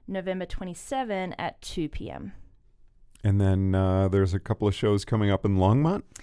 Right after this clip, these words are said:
Speaker 1: Yeah, so we, we do the Nutcracker again with the Longmont Symphony. Um, that's taking place at Vance Brand Auditorium, and they are going to be on December three and four.
Speaker 2: And how many shows out there? Are there two or
Speaker 1: Just
Speaker 2: just one each day?
Speaker 1: Just the two, one each day. So,
Speaker 2: Okay.
Speaker 1: um,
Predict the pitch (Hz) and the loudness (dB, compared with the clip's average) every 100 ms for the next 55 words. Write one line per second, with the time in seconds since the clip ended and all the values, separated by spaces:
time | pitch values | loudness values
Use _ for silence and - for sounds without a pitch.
0 | - - - 370 269 190 262 247 247 247 | -20 -20 -6 -2 -2 -2 -2 0 0 -2
1 | 233 233 226 214 240 240 247 233 - 247 | -4 -6 -6 -6 -4 -2 -2 -2 -4 -6
2 | 254 240 220 220 220 208 202 196 196 196 | -4 -4 -2 -2 0 -2 -2 -4 -4 -6
3 | 196 - 202 175 214 233 277 - - - | -8 -8 -12 -8 -6 -4 -4 -8 -20 -20
4 | - 190 190 196 190 - 214 226 214 - | -8 -4 -4 -4 -8 -8 -10 -6 -6 -6
5 | 202 190 - 185 180 175 - 185 185 - | -6 -6 -6 -6 -4 -6 -6 -8 -8 -10
6 | - 175 170 180 202 202 190 - 214 208 | -8 -6 -4 -6 -6 -8 -8 -8 -4 -4
7 | 214 214 214 - - 185 180 175 180 190 | -2 -4 -4 -6 -8 -6 -6 -6 -4 -2
8 | 190 190 185 196 190 165 175 175 - 185 | -2 -4 -8 -8 -8 -6 -8 -10 -10 -8
9 | 175 175 - - 185 156 - - 87 - | -6 -8 -10 -12 -10 -10 -12 -12 -10 -10
10 | - - - - - 101 107 95 107 127 | -14 -16 -20 -20 -6 0 0 2 0 2
11 | 113 - 120 113 107 107 101 - 110 107 | 0 0 2 4 4 2 2 2 4 4
12 | 110 104 104 98 - - 120 127 120 107 | 4 2 2 2 0 -2 2 2 4 2
13 | 98 107 - 104 104 98 95 - - 92 | 2 0 0 0 2 2 0 -4 -4 -4
14 | 95 147 262 262 - 233 - 190 170 185 | -4 -2 0 0 -4 -6 -4 -4 -2 -6
15 | 180 170 - - - 175 - - 190 185 | -8 -10 -12 -12 -12 -12 -12 -2 0 2
16 | 185 - 185 185 180 170 | 0 0 -4 -4 -6 -10